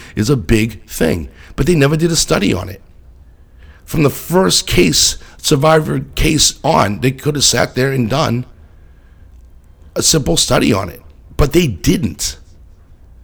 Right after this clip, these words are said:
We have to rely on information from Israel and India and England to get any worthwhile studies done.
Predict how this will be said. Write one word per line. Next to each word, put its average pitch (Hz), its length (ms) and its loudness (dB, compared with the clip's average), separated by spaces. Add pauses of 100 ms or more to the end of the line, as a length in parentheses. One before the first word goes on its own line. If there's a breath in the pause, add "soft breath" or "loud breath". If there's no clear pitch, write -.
(360)
We 143 80 0
have 170 120 -2
to 175 80 -4
rely 143 320 -2
on 147 80 -2
information 131 540 -2
from 117 240 -4
Israel 147 600 -2 (340 loud breath)
and 113 500 2
India 143 500 0 (100)
and 120 640 -2
England 143 520 0 (600)
to - 100 -6
get 131 220 2
any 147 480 2 (420)
worthwhile 127 1040 0
studies - 480 -4
done. 80 300 -6